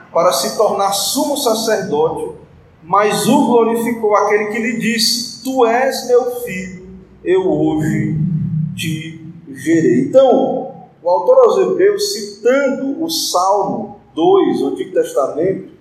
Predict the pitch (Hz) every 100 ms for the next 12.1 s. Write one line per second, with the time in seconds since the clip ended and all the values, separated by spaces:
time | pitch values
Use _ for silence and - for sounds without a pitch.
0 | _ _ _ _ _ _ _ _ _ _
1 | _ _ _ _ _ _ - - 202 214
2 | 190 - 165 196 185 - 156 147 - 139
3 | 139 123 120 - 190 208 - - _ _
4 | _ _ _ _ 131 131 139 131 127 -
5 | 127 123 123 123 123 120 120 - 123 135
6 | 175 180 - - - _ _ _ _ _
7 | _ _ _ _ _ _ _ _ _ _
8 | _ _ _ _ - 214 226 190 147 214
9 | 226 - - 392 - - 185 220 - -
10 | 202 220 - 170 165 180 165 151 190 208
11 | 190 185 - 156 170 160 - - - -